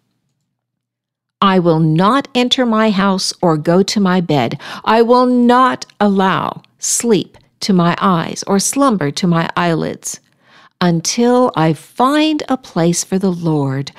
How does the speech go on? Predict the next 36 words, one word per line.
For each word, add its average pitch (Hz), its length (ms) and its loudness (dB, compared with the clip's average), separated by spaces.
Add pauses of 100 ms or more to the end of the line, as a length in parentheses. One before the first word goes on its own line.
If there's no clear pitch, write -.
(260)
a 190 100 2
dwelling 208 640 0
for 160 180 -4
the 151 120 -2
Mighty 165 380 0
One 170 200 0
of 170 140 -2
Jacob." - 560 -8 (1600)
When 233 180 4
Jesus 262 380 2
came 233 260 2
as 165 140 -2
Emmanuel 170 560 0
and 156 180 -4
Savior, 175 420 -2
he 185 160 -2
declared 247 440 -2
that 190 100 -2
his 202 300 -2
home 208 440 0 (760)
would 180 180 4
be 190 180 2
in 165 100 0
the 160 80 -2
hearts 165 320 -2
of 151 80 -4
the 151 80 -2
people 196 320 -4
who 165 120 -4
believe 170 360 -2
him. 185 260 -4 (920)
You 196 280 4
are 180 400 0 (340)
his 175 220 0
dwelling 160 420 -2
place. - 580 -8